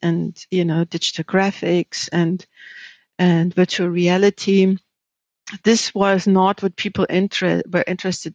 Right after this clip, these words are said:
back then. It was really to explore technology, to build your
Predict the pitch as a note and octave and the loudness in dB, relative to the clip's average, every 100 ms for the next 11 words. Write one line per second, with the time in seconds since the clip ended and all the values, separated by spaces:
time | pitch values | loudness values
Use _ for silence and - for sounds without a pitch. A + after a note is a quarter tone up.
0 | - E3+ D#3+ - E3+ E3+ - F3+ - F3+ | -6 -4 -4 -2 -2 -2 -4 -4 -4 0
1 | G3 G3 G3 G3 - - - - - F#3 | 2 4 4 2 0 -18 -20 -6 0 0
2 | - F#3+ G3 G#3 G#3 F#3 F3+ F3+ F#3 - | 0 2 2 2 -2 -2 0 2 0 0
3 | F#3+ - F3+ F3 F#3 F3 F3 | -6 -6 -2 2 2 0 -4